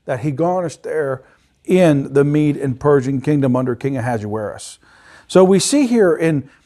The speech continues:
Esther, what a tremendous study. We start the, this book out with, in chapter one, Mordecai the captive, and we end the book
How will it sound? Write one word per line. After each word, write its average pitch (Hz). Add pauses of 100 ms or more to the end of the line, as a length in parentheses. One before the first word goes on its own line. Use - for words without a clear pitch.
(240)
Esther, 127 (340)
what 208
a 214
tremendous 175
study. - (600)
We 175
start 269
the, 196 (140)
this 175
book 190
out 151
with, 160 (580)
in 160
chapter 233
one, 131 (920)
Mordecai 190
the 160
captive, 120 (840)
and 180
we 180
end 254
the 175
book 139